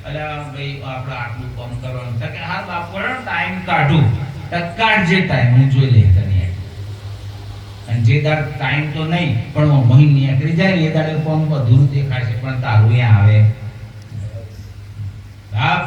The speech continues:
આપણને ગુરુ યાદ કરે છે. આજે પ્રવીણભાઈ આના પરિવારજનોના બધા જ વ્યક્તિઓને જોઈ હું સુખદ આનંદ થયો. મને ખૂબ આનંદ. મેં મહારાજને પણ આવતાની સાથે કહ્યું,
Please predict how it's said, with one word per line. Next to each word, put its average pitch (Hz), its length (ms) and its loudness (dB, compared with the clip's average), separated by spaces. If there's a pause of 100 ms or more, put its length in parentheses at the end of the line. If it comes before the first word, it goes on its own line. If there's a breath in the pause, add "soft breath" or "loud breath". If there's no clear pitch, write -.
(380)
આપણને 123 340 -6
ગુરુ 110 320 -2
યાદ - 160 -8
કરે - 440 -14
છે. - 1080 -18
આજે 170 380 -2
પ્રવીણભાઈ 170 500 -4
આના 165 220 -4
પરિવારજનોના 151 920 -8
બધા 139 340 -8
જ 135 120 -6
વ્યક્તિઓને 139 560 -6
જોઈ 139 200 -6 (240)
હું 196 100 -8
સુખદ 139 400 -6
આનંદ 110 480 -2
થયો. 92 120 -6 (1400)
મને 143 140 -8 (180)
ખૂબ 127 180 -6
આનંદ. 98 180 -4 (1300)
મેં 151 160 -6
મહારાજને 151 480 -4
પણ 151 200 -6
આવતાની 135 420 -6
સાથે 131 280 -8
કહ્યું, 123 300 -8